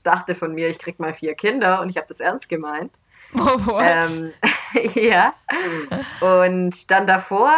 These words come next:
Speaker 1: hatte ich kurz meine Phase, wo ich so Anti-Kinder war, weil ich so pubertätsmäßig war und dachte mir so, in diese Welt <laughs> kann man keine Kinder setzen.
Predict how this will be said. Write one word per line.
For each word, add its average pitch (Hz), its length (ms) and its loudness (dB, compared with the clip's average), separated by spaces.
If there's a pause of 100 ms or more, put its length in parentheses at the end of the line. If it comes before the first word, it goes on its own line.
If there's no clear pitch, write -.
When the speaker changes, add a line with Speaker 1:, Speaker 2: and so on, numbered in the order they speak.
(100)
Speaker 1:
hatte 233 160 2
ich 226 80 -10
kurz 240 200 -4
meine 190 200 0
Phase, 190 300 2
wo 180 40 -4
ich 180 140 -2
so - 80 -8
Anti-Kinder 208 1040 -4
war, 180 240 4
weil 160 120 -4
ich 160 60 -4
so 160 100 -6
pubertätsmäßig 170 920 -6
war 160 140 -2
und 156 80 -8
dachte 160 240 -2
mir 156 260 -4
so, 151 280 -4 (420)
in 226 80 0
diese 330 260 4
Welt 196 220 2
<laughs> - 0 -
kann 208 440 -4
man 208 120 -6
keine - 320 -2
Kinder 196 420 -2
setzen. 180 540 -6